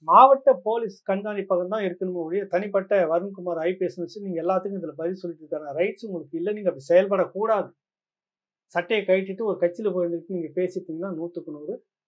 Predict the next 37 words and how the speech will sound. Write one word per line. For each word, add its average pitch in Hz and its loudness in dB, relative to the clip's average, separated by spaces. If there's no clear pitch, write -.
நியாயமா. 156 -8
இதுதான் 180 0
விஷயம். - -16
ஒரு 175 4
கட்சிக்குள்ள 277 6
இருந்து 220 2
ஒரு 202 2
கட்சி, 190 -2
ஒரு, 175 2
ஒரு 151 -8
uniform 240 2
சர்வீஸ்ல 202 -2
வந்து 196 -2
ஒரு 196 -6
கட்சிக்கு 262 0
சவால் 208 2
விடுற 175 0
வேலையை 190 -2
நீங்க 156 -6
செய்யக்கூடாது. 151 -14
சின்ன 165 -4
கட்சியோ 190 -2
பெரிய 175 -2
கட்சியோ, 151 -2
அங்கீகாரம் 190 4
பெற்ற 175 2
கட்சியோ 226 2
அங்கீகாரம் 180 4
பெறாத 175 4
கட்சியோ 160 -2
இயக்கமோ 196 0
எதுவோ 196 6
இருந்தாலும் 185 0
நீங்க 185 2
அப்படி 156 -4
செய்யவே 208 4
கூடாது. 180 -2